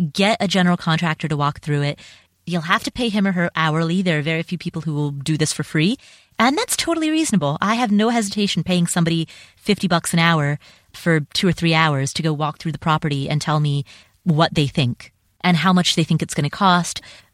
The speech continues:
give me their, their professional assessment of the place. I think that's money that's very well spent. So that is one thing that I would say. The other thing that I'll say is within your budget, budget to pay rent elsewhere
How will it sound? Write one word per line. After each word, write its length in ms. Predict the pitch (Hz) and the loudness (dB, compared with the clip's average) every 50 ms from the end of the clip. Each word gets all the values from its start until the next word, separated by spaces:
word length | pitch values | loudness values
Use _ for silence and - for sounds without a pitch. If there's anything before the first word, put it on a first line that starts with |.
| - 175 165 | -10 -8 -2
give 220 | 139 190 180 156 | 0 0 0 2
me 160 | 175 175 170 | 2 2 2
their, 380 | 165 147 160 156 156 156 151 156 | 2 2 2 2 2 2 0 0
their 200 | - 151 156 151 | -2 -2 -2 0
professional 480 | - 170 - - 147 - - - 147 139 | 0 -2 -2 -2 -2 -2 0 0 -2 -2
assessment 460 | 135 - 143 139 - - 131 135 - | -2 -4 -6 -6 -4 -6 -6 -6 -6
of 80 | - | -8
the 80 | - - | -10 -14
place. 460 | - - - - - 165 - - - - _ _ _ _ _ - | -18 -18 -12 -12 -8 -6 -6 -6 -6 -8 _ _ _ _ _ -4
I 80 | 151 | -2
think 180 | 151 - 156 - | 0 0 0 0
that's 240 | 165 147 147 - - | 0 0 0 0 2
money 300 | 165 160 160 160 156 147 | 2 4 4 4 2 0
that's 220 | 147 139 - - | -2 -4 -4 0
very 200 | 156 151 143 143 | 0 2 2 2
well 160 | 135 131 139 | 0 0 -2
spent. 460 | 131 - - - - - 160 - - - _ _ _ _ _ _ _ _ _ | -4 -4 -4 -4 -4 -4 -6 -8 -10 -14 _ _ _ _ _ _ _ _ _
So 380 | - - - 277 214 180 185 185 - _ _ _ _ _ - | -12 -4 0 2 2 2 0 -2 -8 _ _ _ _ _ -2
that 240 | 180 233 254 269 - | 2 2 2 2 2
is 120 | 247 214 | 0 2
one 160 | 214 226 214 | 2 2 2
thing 120 | 196 208 196 | 2 2 2
that 100 | 170 156 | 2 2
I 100 | 151 151 | 0 0
would 120 | 151 143 | -2 -2
say. 240 | - - 160 160 175 | -2 0 2 2 2
The 200 | 165 190 202 214 | 2 2 4 4
other 180 | 233 262 339 | 4 2 2
thing 180 | 320 - 320 294 | 0 0 -2 -2
that 80 | 269 254 | 0 0
I'll 140 | 226 226 | -2 -2
say 340 | 214 - - 214 202 202 202 | -2 -2 -2 -2 -2 -2 -2
is 340 | - 196 190 190 190 180 175 - - - - - _ _ _ _ _ _ _ | -2 -2 -2 0 -2 -2 -4 -10 -16 -20 -20 -20 _ _ _ _ _ _ _
within 380 | - 165 170 214 196 247 285 330 | -2 2 2 4 4 4 2 2
your 120 | 392 427 | 0 -2
budget, 680 | - - 262 233 175 - 156 135 139 - - - - - - _ _ _ _ _ _ _ _ | 0 2 2 2 2 2 -2 -2 -4 -6 -8 -10 -10 -10 -12 _ _ _ _ _ _ _ _
budget 600 | 156 135 - 196 202 233 220 - 330 349 - - | -12 -4 0 0 2 2 2 2 0 0 -2 -6
to 200 | - - - 269 | -8 -4 -4 -4
pay 400 | - - - - 233 247 254 262 | -4 -6 -8 -4 -2 0 0 0
rent 420 | 226 175 160 185 190 196 196 - - - _ | 0 2 2 4 4 4 4 2 -2 -4 _
elsewhere 720 | - 185 202 220 - - - - 277 269 277 285 302 311 | 0 0 0 0 -2 -4 -4 -2 -2 0 0 -2 -4 -6